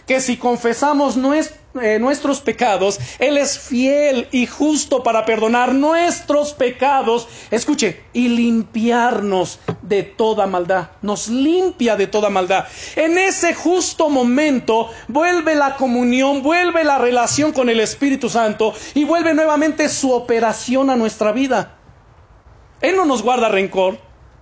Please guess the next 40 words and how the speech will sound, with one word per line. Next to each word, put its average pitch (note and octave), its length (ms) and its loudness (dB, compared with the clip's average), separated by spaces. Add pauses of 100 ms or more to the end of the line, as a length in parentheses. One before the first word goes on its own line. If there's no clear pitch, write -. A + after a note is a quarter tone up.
(340)
Él E4+ 140 0
no E4 100 2
dice, C#4 240 0
"Ay, A#3 240 2
otra A#3+ 260 0
vez G#3 200 0
lo G3+ 80 0
vas G3+ 180 0
a G3 60 -2
hacer, G#3 320 -2 (420)
si C4 160 0
ya C#4 120 2
lo C4 60 2
habías B3+ 300 0
hecho C#4 240 0
anteriormente B3 680 0
y A#3+ 140 0
otra C4 280 0
vez C4 160 0
con A#3 120 0
lo A3 80 2
mismo". B3 320 0 (220)
No, G3 240 0
Él A3 160 0
no A3 60 2
es G#3+ 80 -2
así. F#3 340 -2 (180)
Él A3+ 140 0
nos G#3+ 160 -2
perdona D4+ 640 0 (340)
y F#3+ 160 -8
ya. F#3+ 420 -2 (220)
Como G3 160 -2
dicen G#3 160 0
por G#3 140 0
ahí, G3 100 2
borrón A3+ 600 0
y G#3+ 100 -6
cuenta A3 380 -2
nueva. F3 360 0